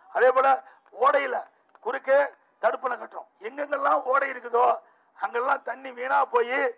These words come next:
உபரியா போய் வீணா போக கூடாது. அங்க தடுப்பணை கட்டி விவசாயிகளுக்கு தேவையான நீரை கொடுப்பதற்கு ஆயிரம் கோடி ஒதுக்கி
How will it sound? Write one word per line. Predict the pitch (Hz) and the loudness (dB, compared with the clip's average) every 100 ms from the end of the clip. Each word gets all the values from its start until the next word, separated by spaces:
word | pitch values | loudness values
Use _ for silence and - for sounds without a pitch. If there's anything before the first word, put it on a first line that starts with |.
| _ _ _ _ _ _ _ _ _ _ - | _ _ _ _ _ _ _ _ _ _ -8
உபரியா | 240 302 277 262 | -2 2 4 4
போய் | 285 254 | 0 0
வீணா | 277 269 233 | 2 2 2
போக | 233 | 0
கூடாது. | 226 - _ - - | -4 -12 _ -2 -2
அங்க | 285 320 320 311 - _ - | 0 4 4 4 -4 _ 0
தடுப்பணை | 226 330 285 262 | 0 2 0 0
கட்டி | 233 233 277 285 233 _ - | -4 -2 -4 -4 -6 _ -4
விவசாயிகளுக்கு | 269 269 262 247 233 | -2 2 0 0 -4
தேவையான | 226 - - | -6 -6 -12
நீரை | 247 269 | -8 -8
கொடுப்பதற்கு | - 240 - - - 311 - - _ - | -8 -8 -8 -6 -6 -6 -8 -14 _ 2
ஆயிரம் | 226 247 233 | 4 2 -2
கோடி | 240 277 240 | -4 -4 -6
ஒதுக்கி | 240 | -12